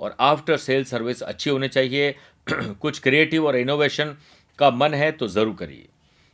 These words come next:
वर्क प्लेस पर बेसिक फैसिलिटीज का अभाव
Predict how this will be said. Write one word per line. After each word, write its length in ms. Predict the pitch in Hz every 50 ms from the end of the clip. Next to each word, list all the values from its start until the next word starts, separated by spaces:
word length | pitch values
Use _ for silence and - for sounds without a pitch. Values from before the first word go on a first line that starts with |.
| _ _ -
वर्क 280 | 80 - 147 165 165 -
प्लेस 220 | 156 156 151 156
पर 280 | - 165 165 165 160 - - - _ _ -
बेसिक 520 | 85 92 160 185 185 185 - 240 233 233
फैसिलिटीज 680 | - 143 131 131 - 139 131 131 123 - 165 165 160
का 300 | - - 110 87 - - - - - _ _ _ -
अभाव 520 | 110 110 110 139 156 156 120 82 - -